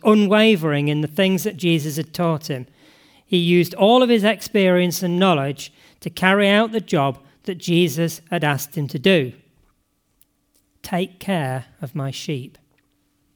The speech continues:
Peter took this commission seriously, and the two letters that we have preserved here in Scripture are representative of just how seriously he took the task. So that's Peter in a nutshell.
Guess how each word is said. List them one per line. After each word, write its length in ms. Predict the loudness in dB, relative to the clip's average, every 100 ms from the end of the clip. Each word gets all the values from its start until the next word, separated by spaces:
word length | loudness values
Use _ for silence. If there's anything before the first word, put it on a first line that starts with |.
| _ _ -20 -20 -20 0
Peter 260 | 2 4 2
took 260 | 0 0
this 180 | 0 -2
commission 460 | 0 2 2 0 0
seriously, 840 | 4 6 6 4 2 0 0 0 -8 _ -2
and 120 | -2
the 60 | 0
two 240 | 2 4
letters 420 | 4 2 -2 -8
that 140 | -8 -6
we 100 | -4
have 220 | -4 -4
preserved 500 | -4 0 0 0 -2
here 380 | -2 0 0 -4 -12 -2
in 160 | 0 0
Scripture 600 | -2 -4 -4 -6 -6 -8 _ _ -6
are 80 | 0
representative 800 | 0 0 0 2 2 0 -4 -2
of 160 | -4
just 280 | -4 -4 -4
how 160 | -4 -2
seriously 640 | -2 -2 -2 -4 -4 -6
he 140 | -6
took 320 | -10 -12 -14 -14
the 100 | -10
task. 540 | -6 -6 -6 -10 -18 -20 _ _ _ _ _ _ _ _ _ _ _ _ _ _ _ -20 -20 -20 _ _ _ -10
So 140 | -4
that's 160 | -4 -4
Peter 400 | -2 -2 0 -2
in 100 | 0
a 60 |
nutshell. 540 | -2 -4 -4 -4 -4